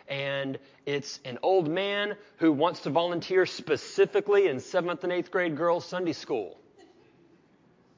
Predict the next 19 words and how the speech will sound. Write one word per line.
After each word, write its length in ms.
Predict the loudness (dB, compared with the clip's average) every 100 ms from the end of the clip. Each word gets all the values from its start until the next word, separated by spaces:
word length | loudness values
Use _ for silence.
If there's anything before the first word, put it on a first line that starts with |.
| _ _ 2
I 100 | 2
have 300 | 4 2 2
had 300 | 0 0 -4
that. 300 | -8 -12 _ _ _ _ _ _ _ _ _ _ _ _
Instantly, 640 | -2 -2 -2 -6 -6 -8 -6
love 280 | 2 2 2
this 160 | -2
brother, 420 | 0 0 2 -2 -4
but, 460 | 0 0 0 -12 -20 -20 _ _ _ _ -20 _ _ _ _ _ _ _ _ _ -8
you 140 | -2
know, 100 | -2
I 80 | -2
think 240 | -4 -6
we're 80 | -6
gonna 140 | -4
look 160 | -4 -4
for 80 | -8
someone 340 | -8 -6 -4
else, 400 | -6 -8 -12 -18